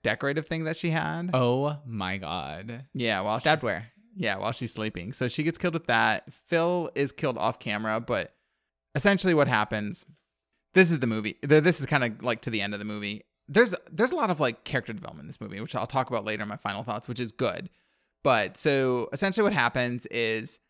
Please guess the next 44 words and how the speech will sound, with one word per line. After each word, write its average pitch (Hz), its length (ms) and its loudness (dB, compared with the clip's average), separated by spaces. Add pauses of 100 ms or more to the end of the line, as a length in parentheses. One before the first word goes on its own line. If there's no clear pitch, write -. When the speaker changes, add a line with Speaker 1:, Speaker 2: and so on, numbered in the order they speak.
(360)
Speaker 1:
they 147 120 4
had 139 160 2
spent 226 280 2
a 151 60 -2
few 170 180 2
calls 123 340 2
trying 123 440 -2
to 139 140 -6
get 110 580 -4
Jess 110 540 0
to 127 100 -8
talk 117 320 -2
to 143 100 -4
the 107 300 -4 (560)
crank 113 220 -4
call 117 200 0
guy 87 480 -4 (460)
long 147 280 4
enough 117 220 2
to - 80 -8
trace 127 300 0
it, 95 180 -6
'cause 107 360 -2
it - 140 -8
does 123 200 0
take 123 180 -6
a 107 60 -4
little 104 100 -2
bit 110 80 -4
of 117 60 -4
time 123 160 -6
to 127 40 -8
trace 135 200 -8
calls. - 280 -10 (480)
And 120 540 -2 (100)
it 131 160 0
wasn't 143 260 0
happening, 127 280 2
wasn't 117 200 -4
happening. 113 200 -4
Finally, 139 280 2
they 139 120 0
trace 117 340 -2
it, 110 280 -2